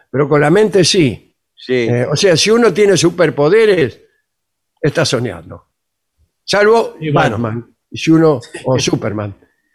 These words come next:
Speaker 1: Si uno es Superman y tiene superpoderes, entonces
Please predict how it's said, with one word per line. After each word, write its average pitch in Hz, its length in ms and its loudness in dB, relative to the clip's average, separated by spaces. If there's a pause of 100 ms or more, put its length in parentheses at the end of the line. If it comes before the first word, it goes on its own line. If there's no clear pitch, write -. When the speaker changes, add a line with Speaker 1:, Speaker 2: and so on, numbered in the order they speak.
(420)
Speaker 1:
Si - 160 -2
uno 190 200 4
es 180 100 2
Superman 135 680 0
y 135 120 -2
tiene 185 640 2
superpoderes, 175 1200 0 (360)
entonces 156 460 0